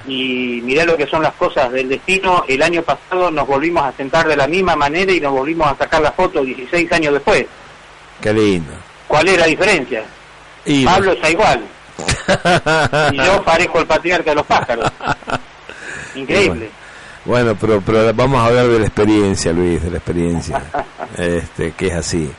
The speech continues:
Speaker 2: Eh, bueno, Luis, eh, mm, flaco el año.
Speaker 1: Sí,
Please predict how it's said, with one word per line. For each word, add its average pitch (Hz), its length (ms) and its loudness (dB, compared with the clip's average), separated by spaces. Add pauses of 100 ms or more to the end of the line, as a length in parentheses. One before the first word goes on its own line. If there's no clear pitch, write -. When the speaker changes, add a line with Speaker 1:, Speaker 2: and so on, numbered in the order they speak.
(880)
Speaker 2:
Eh, 143 800 4
bueno, 170 320 4
Luis, 160 480 4
eh, 123 680 6
mm, 107 800 0 (160)
flaco 160 440 2
el 127 140 4
año. 85 360 2 (1200)
Speaker 1:
Sí, 170 280 -2